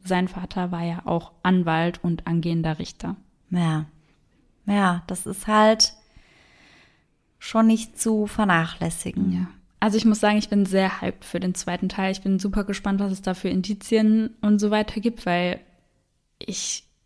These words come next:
Speaker 1: ja, mich einfach frag, was ist da bitte passiert?
Speaker 2: Ja, ihr könnt auch hyped sein, auf jeden Fall, für das Experiment. Ich finde, das hat
Speaker 1: Oh
Speaker 2: mir
Speaker 1: mein
Speaker 2: nochmal
Speaker 1: Gott, ja.
Speaker 2: ganz, ganz viel gezeigt.
Speaker 1: Ja.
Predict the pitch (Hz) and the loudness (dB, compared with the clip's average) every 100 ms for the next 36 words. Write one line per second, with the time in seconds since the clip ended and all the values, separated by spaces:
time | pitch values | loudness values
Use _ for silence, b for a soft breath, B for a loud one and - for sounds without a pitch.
0 | - 196 269 - 196 - 196 226 220 196 | -2 4 4 4 0 0 0 0 -2 -2
1 | 185 190 - - 175 175 175 - - - | -2 -2 -6 -6 -4 -4 -6 -8 -10 -10
2 | - - - - _ _ _ _ _ _ | -8 -10 -10 -16 _ _ _ _ _ _
3 | - 185 185 180 226 208 190 202 202 202 | 0 2 2 4 6 8 8 6 6 6
4 | 214 196 190 185 196 196 202 196 196 196 | 6 6 6 2 0 4 8 8 8 0
5 | B B - - 220 208 202 202 196 202 | B B -16 0 8 10 8 6 0 -2
6 | - 190 185 185 202 233 - - - 196 | -2 -2 2 4 4 2 -2 -10 0 4
7 | 190 196 196 202 185 202 196 196 185 202 | 6 4 4 2 4 4 4 4 4 2
8 | - 208 - 214 196 - 208 214 285 - | 2 0 0 0 0 0 6 6 4 -2
9 | 196 | -4